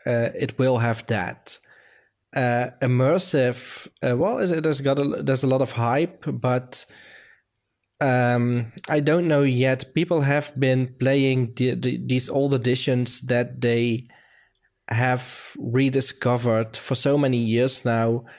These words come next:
that G-, Games Workshop really have to do their best if they want to make this into their next big thing, if they want to steal people back from playing their, their old games, their old editions that are no longer supported. And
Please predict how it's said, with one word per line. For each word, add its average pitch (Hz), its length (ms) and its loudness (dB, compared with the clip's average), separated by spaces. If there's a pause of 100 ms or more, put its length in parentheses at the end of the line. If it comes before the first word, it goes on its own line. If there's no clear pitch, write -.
(460)
that 123 560 0
G-, 131 360 -8
Games 139 300 0
Workshop 127 380 0
really 127 240 2
have 120 160 -2
to 110 100 -4
do 120 180 0
their 117 140 2
best 113 380 -2
if 113 80 -2
they 113 140 0
want 113 280 0
to - 260 -2
make 113 420 0
this 113 440 -2
into 113 760 0
their 113 240 0
next 110 360 0
big 107 320 -2
thing, 107 380 -2
if 101 100 -6
they 113 100 -2
want 110 280 0
to 110 320 0 (480)
steal 139 340 0
people 127 340 0
back 120 360 -2
from 117 260 -2
playing 113 440 0
their, 110 360 0
their 107 220 -2
old 117 340 0
games, 110 460 0
their 110 140 -2
old 113 220 0
editions 110 400 -2
that 107 140 -2
are 110 80 2
no 110 140 2
longer 110 260 0
supported. - 800 -4 (1000)
And 143 480 2